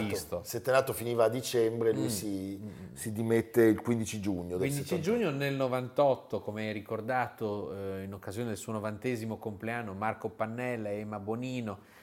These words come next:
Speaker 1: gli hanno chiesto scusa con una lettera pubblica.
Speaker 2: Noi stiamo
Speaker 1: E,
Speaker 2: qua.
Speaker 1: eh, ancora non sappiamo chi fosse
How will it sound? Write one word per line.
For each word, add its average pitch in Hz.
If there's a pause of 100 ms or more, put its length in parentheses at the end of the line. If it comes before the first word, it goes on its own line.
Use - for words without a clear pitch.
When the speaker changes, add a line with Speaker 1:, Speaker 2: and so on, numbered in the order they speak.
(100)
Speaker 1:
gli 107
hanno 110
chiesto 113
scusa 131
con 110
una 104
lettera 117
pubblica. 165 (400)
Speaker 2:
Noi 139
stiamo 127
Speaker 1:
E, 143
Speaker 2:
qua. - (220)
Speaker 1:
eh, 107
ancora 127
non 110
sappiamo 98
chi -
fosse 95